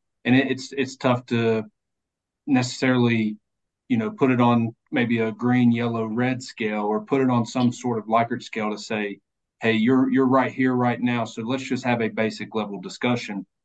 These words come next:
um, and then say, "Hey, you're, you're kind of in this medium range. There's, there, there could be something that's, that, that's, that's, let, let's dig a little deeper and kind of get an understanding." And then it's, "Hey, we're, you're at this end of the scale. We need to really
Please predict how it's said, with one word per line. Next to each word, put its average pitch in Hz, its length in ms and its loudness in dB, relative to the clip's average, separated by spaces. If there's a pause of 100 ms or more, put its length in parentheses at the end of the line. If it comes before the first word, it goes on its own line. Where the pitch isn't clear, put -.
(200)
um, 101 440 -4
and 110 160 2
then 110 200 0
say, 110 240 -4
"Hey, 120 160 -2
you're, 123 340 2
you're 123 160 0
kind 131 200 -2
of 123 80 -2
in 127 100 4
this 123 200 0
medium 117 420 0
range. 104 340 -8
There's, 107 260 -4
there, - 240 -2
there 107 120 -4
could 110 200 -6
be 110 100 -4
something 107 380 -6
that's, - 260 -12 (420)
that, 107 140 0 (120)
that's, - 440 -10
that's, - 440 -14
let, 123 160 2 (120)
let's 131 200 -4
dig 139 200 2
a 135 40 4
little 135 220 4
deeper 117 360 2
and 104 160 -4
kind 110 140 -4
of 101 80 -8
get 110 120 -2
an 107 100 -2
understanding." 110 600 0
And 110 100 2
then 110 120 0
it's, 104 140 -6
"Hey, 110 260 -4 (440)
we're, 120 340 4
you're 127 220 6
at 120 180 0
this 131 260 0
end 117 160 0
of 107 80 -4
the 104 100 -6
scale. 117 400 -2
We 113 160 -2
need 110 200 0
to 104 80 -4
really 110 540 -2